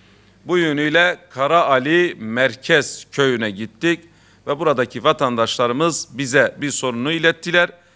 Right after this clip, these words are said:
Ben de onların sesi olma adına bugün burada onların ilettiği sorunu, e, basın yoluyla dile getirmek istiyorum.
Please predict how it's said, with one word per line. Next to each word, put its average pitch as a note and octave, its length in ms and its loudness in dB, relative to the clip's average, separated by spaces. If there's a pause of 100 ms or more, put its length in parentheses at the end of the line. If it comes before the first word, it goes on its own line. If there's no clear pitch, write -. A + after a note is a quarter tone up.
(160)
Ben E3+ 260 2
de D3 60 -2
onların A#2+ 500 -6
sesi C#3+ 400 -6
olma B2 320 -2
adına C#3 540 -2 (120)
bugün B2 320 -8
burada C#3 400 2
onların B2 500 -2
ilettiği A#2 480 -4
sorunu, C#3 680 -4 (500)
e, - 60 -10 (500)
basın C#3 300 2
yoluyla A#2+ 680 -2 (140)
dile D3 180 2
getirmek A2 480 -6
istiyorum. G2 400 -10